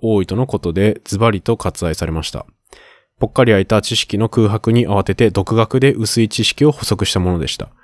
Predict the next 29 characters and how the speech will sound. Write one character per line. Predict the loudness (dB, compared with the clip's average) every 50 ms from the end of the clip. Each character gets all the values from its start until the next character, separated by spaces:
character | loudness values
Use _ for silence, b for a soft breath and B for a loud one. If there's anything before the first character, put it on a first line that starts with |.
| b b b b b b b b -2
今 | 0 0 2
後 | 2 2 2
と | 2 4
も | 2 2 2
よ | 0 -2
ろ | 0 -2
し | -2
く、 | -6 -4 -6 -6 -6 _ _ _ -6
サ | -2 0 2
イ | 2
エ | 2
ン | 2
マ | 2 0
ニ | 0 0
ア | 2
の | 2 2
ま | 2 0
す | 0 0
ま | -2 -2
す | 0 -2
の | -2 -2
発 | -2 -4 -6
展 | -4 -2 -2 0 2
を | 2 2 0
記 | 0 -4
念 | -6 -6 -6 -8
し | -10 -10 -12
ま | -10 -8
す。 | -8 -8 -8 -10 -12